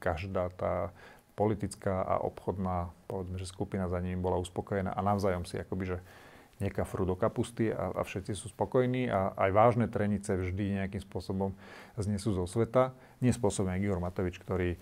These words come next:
rieši problémy vnútri koalície, nie tak, že sadnú za stôl a vydiskutujú, ale že zvolá tlačovku, hej, a okýda kolegu, ten mu to vráti, ďalšiu tlačovku, akože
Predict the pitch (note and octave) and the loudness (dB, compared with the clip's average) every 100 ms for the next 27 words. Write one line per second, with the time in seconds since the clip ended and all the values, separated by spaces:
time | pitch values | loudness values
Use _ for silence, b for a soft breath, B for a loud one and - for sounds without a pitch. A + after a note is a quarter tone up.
0 | B B - G2 - F#2+ G2 F#2 G2 F#2 | B B -2 0 0 -2 0 2 0 0
1 | F#2 - B1+ - D#2+ G#2 G2 G#2 - F#2+ | -2 -4 -6 -8 -6 -4 -4 -6 0 0
2 | F#2 F#2 G2 G2 F2 E2+ - F#2+ F#2+ F2 | 0 -2 -2 0 0 -2 -2 -2 0 0
3 | F2 - G2 E2+ F2+ G2 - - G#2+ G#2 | 0 0 0 0 -2 -4 -6 -2 0 2
4 | G2 F#2+ F#2 F2+ F2+ F#2 F2 E2 F#2+ F#2 | 2 2 0 2 0 0 -2 -4 -8 -8
5 | - F#2 G#2+ A2 G2+ F#2 F#2 - G2 - | -10 -6 -4 -4 -4 -4 -6 -6 -6 -2
6 | G2 F2+ F2+ - A#2+ B2+ A2+ A#2 A2 - | -2 -2 -4 0 4 6 6 6 4 0
7 | G2 F#2+ F#2+ G#2 A#2+ A#2 A2 G#2 G#2 - | -2 0 0 4 4 4 0 0 -2 -4
8 | G#2 G2 G#2 F#2 G2 F#2+ G2+ G2 | -4 -2 -4 -4 -4 -2 -4 -4